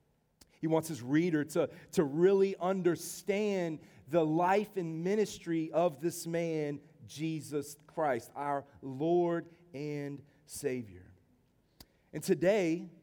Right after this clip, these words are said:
we look at how John closes out this section of Scripture. And we've got to take notice that John closes this part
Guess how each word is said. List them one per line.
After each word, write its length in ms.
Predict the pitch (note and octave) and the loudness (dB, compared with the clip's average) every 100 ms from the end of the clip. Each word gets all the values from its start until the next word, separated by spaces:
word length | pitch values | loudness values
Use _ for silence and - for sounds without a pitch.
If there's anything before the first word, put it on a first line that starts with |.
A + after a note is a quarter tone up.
| _ - | _ -4
we 140 | F3 | 2
look 220 | F3 G#3 | 4 2
at 80 | A#3+ | 0
how 200 | G3 F3 | 0 -2
John 400 | C3+ E3+ D#3+ D3 | 0 0 0 -2
closes 640 | D3+ F3+ F3+ G3+ E3+ D#3 | -6 -2 2 2 2 -6
out 280 | B2+ B2+ G#2 | -2 -2 -2
this 140 | A#2 - | -6 -6
section 440 | A#2+ A#2 - A2+ | -6 -6 -6 -12
of 80 | G#2 | -12
Scripture. 540 | - A#2 - G#2 F#2+ - _ _ _ _ _ _ _ - | -8 -10 -10 -18 -20 -20 _ _ _ _ _ _ _ 0
And 220 | G3+ G3+ - - - - | 0 0 -10 -20 -20 -18
we've 200 | D#3+ G3 | -6 0
got 160 | F3+ G#3+ | 4 4
to 80 | G3 | 4
take 240 | G#3+ F#3 | 0 -2
notice 420 | D#3+ E3+ E3+ E3 - | 2 2 2 0 0
that 260 | D3+ D3 - - - D3 A#2 | 0 0 -12 -20 -20 -20 -16
John 540 | A#2+ G3 B3 B3+ A3+ | 0 2 2 0 -2
closes 800 | - - G3 A3 A#3 D#3+ E3 B2 | -8 -4 4 4 2 -6 -8 -4
this 260 | E3 D#3+ | -4 -4
part 420 | - E3 D3 C#3 | -8 -2 0 -2